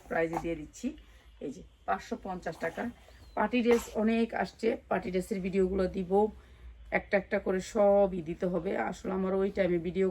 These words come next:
কর-, না করলে, লাইভ না করলে ওই টাইমে আমি আপনাদেরকে সব দেখাইতে পারবো না,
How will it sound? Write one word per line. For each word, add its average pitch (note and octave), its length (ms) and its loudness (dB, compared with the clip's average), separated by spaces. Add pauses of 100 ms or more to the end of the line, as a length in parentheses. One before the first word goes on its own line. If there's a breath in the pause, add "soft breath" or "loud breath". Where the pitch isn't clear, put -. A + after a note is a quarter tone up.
কর-, F3+ 200 -6 (160)
না E3+ 160 2
করলে, F3+ 220 2 (120)
লাইভ D#3+ 160 6 (120)
না F3+ 140 2
করলে F#3 240 -2
ওই E3+ 120 -2
টাইমে F#3 200 2 (540 loud breath)
আমি F3 100 0 (100)
আপনাদেরকে E3 480 -2 (120)
সব - 120 0 (100)
দেখাইতে D3 380 -2
পারবো C#3+ 260 -6
না, C#3+ 40 -6